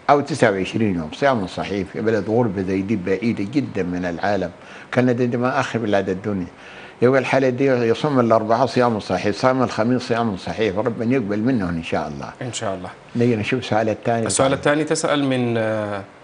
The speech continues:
Speaker 2: ذبائح اليهود بالنسبة للحوم.
Speaker 1: أيوة.
Speaker 2: هل يجوز، آه، أن، آه، يعني يأكلوا منها أم لا؟
Speaker 1: طبعا دي أهل اليهود، دي أهل كتاب، وربنا تبارك وتعالى قال: "وطعام الذين أوتوا الكتاب حل لكم".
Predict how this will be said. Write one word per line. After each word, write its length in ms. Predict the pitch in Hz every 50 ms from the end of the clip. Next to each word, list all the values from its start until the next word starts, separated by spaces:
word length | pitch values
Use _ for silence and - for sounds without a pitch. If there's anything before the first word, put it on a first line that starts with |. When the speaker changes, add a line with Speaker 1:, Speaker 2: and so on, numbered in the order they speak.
| - - - - -
Speaker 2:
ذبائح 760 | 101 104 104 113 113 - 139 139 139 - 120 117 - - - 117
اليهود 760 | 104 101 104 101 98 101 104 104 101 135 135 117 101 110 - - - - - - - -
بالنسبة 300 | 113 120 127 - - 131
للحوم. 640 | 117 110 107 110 113 - - 135 123 107 95 92 87 - - - - - - -
Speaker 1:
أيوة. 400 | 95 98 104 104 98 92 95 -
Speaker 2:
هل 220 | - 117 135 135 135
يجوز، 580 | 131 120 110 117 123 123 123 113 104 101 - 104
آه، 560 | 101 98 95 95 95 92 90 90 - 98 101
أن، 200 | 107 104 98 98
آه، 300 | 95 95 92 90 90 90 - - - - - - - - 98
يعني 260 | 101 104 98 107 110
يأكلوا 340 | 113 - - - 127 120 120
منها 320 | 123 131 143 156 147 113
أم 120 | 104 92
لا؟ 80 | 87 85 - -
Speaker 1:
طبعا 280 | 131 135 139 135 127
دي 280 | 127 123 117 131 135 139
أهل 160 | 113 113 113
اليهود، 400 | 107 104 104 98 98 139 131 123
دي 80 | 139 131
أهل 340 | 123 110 104 95 104 95
كتاب، 440 | 92 - 98 87 - 101 95 90 82 - - - - - -
وربنا 360 | 90 104 104 107 113 110 107
تبارك 420 | - 110 107 117 120 120 113 -
وتعالى 320 | 113 113 113 98 - 117 120
قال: 220 | 113 120 117 113
"وطعام 480 | 107 107 107 - 101 - 123 127 120 117
الذين 460 | 113 107 110 107 104 113 120 120 113
أوتوا 520 | 110 110 - - 131 135 135 127 - 120
الكتاب 720 | 117 113 - - 117 107 - - 117 123 127 131 123 131
حل 580 | 123 117 - - 139 156 147 123 110 107 98 90
لكم". 260 | 92 95 - - -